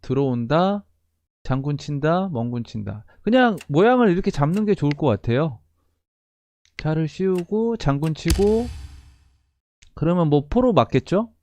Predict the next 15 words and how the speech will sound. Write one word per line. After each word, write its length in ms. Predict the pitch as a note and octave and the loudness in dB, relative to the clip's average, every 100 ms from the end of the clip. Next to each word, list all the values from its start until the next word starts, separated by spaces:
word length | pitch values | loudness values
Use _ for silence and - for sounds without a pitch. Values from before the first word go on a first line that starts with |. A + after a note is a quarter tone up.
| _ _ _ _ _ _ _ _ _ _ _ - _ _ _ _ _ | _ _ _ _ _ _ _ _ _ _ _ -20 _ _ _ _ _
네, 180 | A#2+ A2 | -4 -2
그러면 260 | A#2+ B2+ | -2 -4
찾기를 400 | - G3 - F#3+ | -2 -4 0 2
열고, 580 | A#2 A2 G#2+ A2+ C3 G#3 _ _ _ _ _ _ _ _ _ | 4 2 2 0 0 -2 _ _ _ _ _ _ _ _ _
제일 280 | - F#3+ B3 | 4 6 4
중요한 380 | - F3 G#3 G3+ | 2 4 4 4
거 100 | F3+ | 4
양차길, 720 | C3+ D3 G3+ - - D3 G#2+ - | 4 4 2 0 2 2 2 -2
차가 300 | - A3+ A3+ | 2 4 4
제일 240 | - D#3 | 4 4
세잖아요. 560 | D#3+ A3 A3 F#3+ D3+ E3+ | 4 2 4 2 2 2
그래서 360 | C3 B2+ C3+ B2+ | 0 0 0 2
활용할 380 | F3+ G#3 G3 | 2 4 2
수 140 | F3+ C#3+ | 2 -2
있게 280 | C3 C#3+ | -2 -2